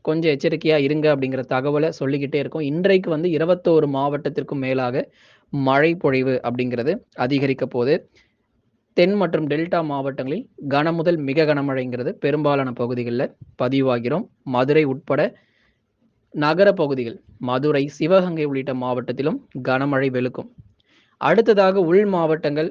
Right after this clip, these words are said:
நம்ம பார்த்தோம். நேற்றைக்கு மாலை நேரங்கள்ல மழை தொடங்கிச்சுங்க. இப்போ திருவண்ணாமலை மாவட்டங்கள்லாம் அதிகப்படியான மழை வந்து வந்திருக்கு.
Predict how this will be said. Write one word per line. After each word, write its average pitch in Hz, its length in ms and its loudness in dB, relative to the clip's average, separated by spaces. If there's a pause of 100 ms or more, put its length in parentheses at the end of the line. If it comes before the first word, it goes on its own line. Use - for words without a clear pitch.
(120)
நம்ம 143 180 -4
பார்த்தோம். 139 440 2
நேற்றைக்கு 165 440 2
மாலை 147 360 2
நேரங்கள்ல 147 440 0
மழை 135 320 -2
தொடங்கிச்சுங்க. 135 580 -4 (520)
இப்போ 147 180 -4
திருவண்ணாமலை 190 680 4
மாவட்டங்கள்லாம் 151 640 0
அதிகப்படியான 160 560 2
மழை 139 320 0
வந்து 143 200 0
வந்திருக்கு. 143 420 0